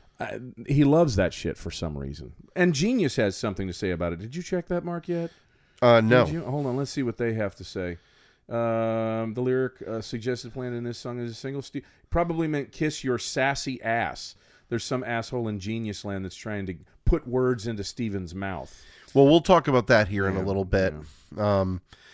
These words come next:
Speaker 2: yeah, Genius not really, kinda coming up short with that.
Speaker 1: Yeah.
Speaker 2: Um, yeah, gonna be a penthouse pauper, gonna be a millionaire. I, I would say that this is, uh, maybe part of his aforementioned, uh, his aforementioned dream, his aforementioned
Speaker 1: Hmm.
Speaker 2: fantasy.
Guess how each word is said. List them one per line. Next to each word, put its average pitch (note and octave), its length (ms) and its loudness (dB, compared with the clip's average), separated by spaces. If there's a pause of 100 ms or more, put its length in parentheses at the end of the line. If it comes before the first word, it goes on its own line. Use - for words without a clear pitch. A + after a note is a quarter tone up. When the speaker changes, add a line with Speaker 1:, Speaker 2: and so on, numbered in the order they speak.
(180)
Speaker 2:
yeah, G#2 200 4
Genius G#2 440 0
not G2 160 2
really, G2 240 0
kinda G#2+ 240 2
coming G#2 280 0
up F2+ 120 -4
short F#2+ 260 -2
with G2 120 -2
that. F#2+ 340 0
Speaker 1:
Yeah. F2+ 200 -12 (320)
Speaker 2:
Um, C3 520 6
yeah, G3+ 240 0
gonna G3+ 280 2
be C#4+ 180 2
a A#3 40 4
penthouse F#3+ 560 4
pauper, D3 480 2
gonna B2 260 2
be D3+ 200 2
a - 20 6
millionaire. B2 460 6 (400)
I, D#3 200 8
I F3 60 6
would F3 200 4
say - 260 4
that E3+ 220 2
this F#3 260 4
is, C#3 320 2
uh, A#2 160 6
maybe C#3 260 4
part D3 380 2
of B2 320 4
his A#2+ 280 0
aforementioned, A#2+ 1080 0 (1160)
uh, G2+ 420 4
his A#2+ 280 0
aforementioned A#2+ 800 2
dream, A2 840 -2
his A#2 220 0
aforementioned B2 840 4
Speaker 1:
Hmm. A#2+ 40 0
Speaker 2:
fantasy. C3+ 640 0